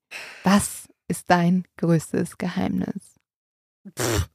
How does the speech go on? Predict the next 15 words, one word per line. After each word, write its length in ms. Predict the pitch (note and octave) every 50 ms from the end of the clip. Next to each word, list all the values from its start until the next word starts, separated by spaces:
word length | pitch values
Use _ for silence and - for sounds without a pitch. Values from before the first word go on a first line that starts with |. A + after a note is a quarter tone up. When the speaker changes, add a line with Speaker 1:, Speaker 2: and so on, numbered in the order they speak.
| _ - - - - - - B3
Speaker 2:
<laughs> 960 | D4+ - D#5 D#5+ D#5+ E5 D#5+ D#5 - - - - - - - - - A#3+ -
Wow. 760 | G3 F#3+ G3 G3+ G#3 G#3+ G#3+ G#3 G3 F#3+ F#3 F3+ F#3 B3+ C#4+
Also 120 | B3+ G3+ F3 - _ _ _ _
Speaker 1:
Erzähl 180 | - G3 F#3+
Speaker 2:
sind 120 | - A#3 G#3+
Speaker 1:
das 140 | G#3+ G#3
Speaker 2:
wir 80 | G3+ G3
Speaker 1:
mal 60 | F3
Speaker 2:
wirklich 140 | D#3+ D#3+ F3
Speaker 1:
bitte. 120 | F3+ E3
Speaker 2:
nur 80 | E3 F3
klein. 440 | - - F#3 F3+ F3+ F3+ F#3 F3+ E3 _ _ _ _ _ _ _ _ _
Speaker 1:
Allen 360 | - F#3 F#3 F3+ F3+ F3+ F3
Leuten 360 | E3+ E3 D#3+ D3+ - - D#3+
jetzt. 320 | D#3+ D#3+ E3 E3+ - -